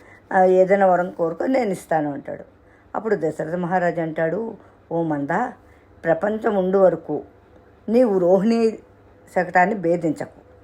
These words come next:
అని కోరుతాడు. శని శాశ్వత వరం ఇస్తాడనమాట. దశరథుడు మహానందం పొందుతాడు. తన వలన ఇక్కడ ఇంకా ఎప్పుడూ కూడా, అంటే ఆ రోహిణి శకటాన్ని భేదించాడు అంటే పన్నెండు సంవత్సరాలు వరుసగా కరువు వచ్చిపోతూనే ఉంటుందన్నమాట.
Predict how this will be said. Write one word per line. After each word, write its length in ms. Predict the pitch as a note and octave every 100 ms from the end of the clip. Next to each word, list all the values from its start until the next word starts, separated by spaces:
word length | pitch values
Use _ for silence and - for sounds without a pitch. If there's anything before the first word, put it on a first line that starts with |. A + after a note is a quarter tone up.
| _ - - - - -
అని 560 | G#3 G#3 G3+ F3+ F#3+ A3+
కోరుతాడు. 680 | G#3 E3+ - C#3+ - - - _ _ - _ -
శని 400 | A3+ A#3+ G#3 G3+
శాశ్వత 440 | G3+ F#3+ F#3 F#3+ F3+
వరం 380 | E3+ E3+ G3+
ఇస్తాడనమాట. 720 | C3 - E3 D3 C3 B2+ B2 A#2+ - - - - - - - -
దశరథుడు 640 | G#3+ G#3+ A3+ A3 G#3 F#3 F3
మహానందం 640 | F3+ E3+ G3+ F#3 F#3 A#3
పొందుతాడు. 560 | F#3+ D3 C#3 C#3+ B2+ - _ - - -
తన 180 | G3+ F#3+
వలన 220 | G3 G#3+
ఇక్కడ 340 | G3+ F#3+ E3+ - - _ -
ఇంకా 200 | F#3 F3+
ఎప్పుడూ 380 | F3+ F3 F#3 F#3+
కూడా, 260 | F#3 F#3 G3+
అంటే 200 | G3+ B3+
ఆ 400 | G3+ A3 G3 F3+
రోహిణి 340 | F#3 G#3+ A#3
శకటాన్ని 420 | A3+ G#3 G#3+ G3+
భేదించాడు 540 | E3+ F#3 G#3 G3+ F#3+ F#3+
అంటే 300 | F#3 C4 - _ - _
పన్నెండు 340 | G#3+ A3+ A3+ G#3+
సంవత్సరాలు 580 | G3 F#3 A3 A#3 A#3 G#3+
వరుసగా 460 | F#3 F#3+ G#3 G#3
కరువు 320 | G#3+ F#3+ G3+
వచ్చిపోతూనే 580 | F#3 G3 F3+ E3 G3 G#3+
ఉంటుందన్నమాట. 760 | A#3 D#3+ D3 C#3 C#3 C#3 C#3+